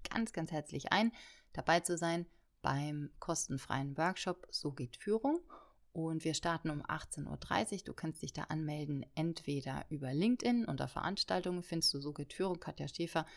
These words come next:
<laughs> sehr, sehr sicher, oder auf meiner Homepage unter Gratis. Und den Link findest du natürlich auch hier in den Shownotes.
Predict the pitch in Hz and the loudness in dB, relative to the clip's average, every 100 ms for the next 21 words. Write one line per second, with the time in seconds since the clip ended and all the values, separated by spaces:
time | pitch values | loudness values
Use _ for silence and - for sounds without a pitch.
0 | - - - 135 151 139 135 185 202 254 | -20 -20 -6 0 2 2 0 0 2 0
1 | - - - _ _ 165 175 170 - - | 0 -10 -20 _ _ 2 4 4 2 0
2 | 139 139 131 185 175 147 - 135 127 - | 0 0 0 0 -2 -4 -4 -6 -6 2
3 | 170 233 254 - 165 156 139 139 160 190 | 2 4 4 4 4 0 0 0 2 2
4 | - - 156 147 - 143 139 - 139 139 | 0 -4 -2 -4 -4 -2 -4 -2 -4 -4
5 | - 131 - - - 147 - 131 143 165 | -4 -6 -6 -6 -2 0 0 0 2 2
6 | - 123 127 117 113 - | 0 0 0 0 -4 -6